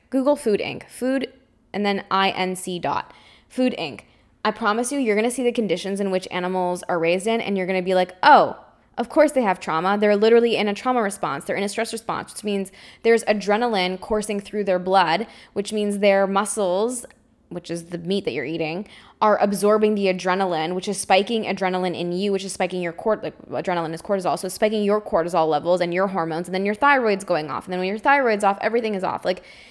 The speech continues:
so yes, it does. Um, buy farm fresh, maybe get to know the practices of how the farmer does their thing, um, with taking the life, I don't fucking know.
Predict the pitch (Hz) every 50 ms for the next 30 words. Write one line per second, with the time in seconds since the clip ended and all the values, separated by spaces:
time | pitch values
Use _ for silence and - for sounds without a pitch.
0 | - - - _ - - 247 233 226 - 226 262 269 - - 196 - - - 214
1 | 202 208 240 220 190 175 170 185 214 233 226 - - - - _ _ - 202 190
2 | 180 180 180 180 175 160 - - - - 208 175 196 185 190 196 220 254 - -
3 | 214 202 196 196 202 - - 165 156 160 175 226 220 - - - - - _ _
4 | _ - 50 - - - - - - - - - - - _ _ 190 185 185 190
5 | 208 208 180 - - 226 208 196 190 - 196 165 233 - 202 208 208 196 185 170
6 | 170 160 175 170 175 - 170 180 180 180 175 175 170 165 170 170 170 165 180 175
7 | 175 170 165 165 175 196 220 - - - - - - - _ - 185 175 165 160
8 | 165 165 170 175 - - _ _ _ _ _ - - 143 156 160 170 165 165 165
9 | 160 147 - 156 175 190 185 - - 170 165 165 160 - 151 - 160 151 151 160
10 | 160 170 208 208